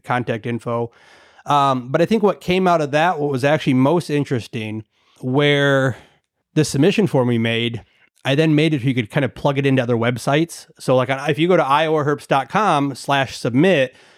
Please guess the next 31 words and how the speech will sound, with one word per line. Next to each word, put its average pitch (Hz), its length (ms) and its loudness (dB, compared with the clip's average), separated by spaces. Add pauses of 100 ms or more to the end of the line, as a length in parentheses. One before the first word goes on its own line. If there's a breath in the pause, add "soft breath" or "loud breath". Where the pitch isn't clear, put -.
(120 soft breath)
you'll 151 180 2
get 156 120 -2
the 143 80 -2
same 147 220 2
submission 135 400 2
form 127 220 2
you 123 80 2
see 127 160 -2
for 127 120 -4
Iowa 117 300 0
Herps. 170 400 0
And 131 100 0
it, 143 100 2
it 143 240 -2
looks 156 340 0
like 135 160 0
it's - 120 -2
on 127 160 2
my 123 280 2
site, 113 440 -4
but 131 140 0
it 123 80 -2
actually 127 280 0
puts 131 220 -2
it 123 80 -2
into 120 140 2
the 117 80 0
Herp 117 160 0
Mapper 117 300 -2
database. 120 600 -4 (760 soft breath)
And 131 500 0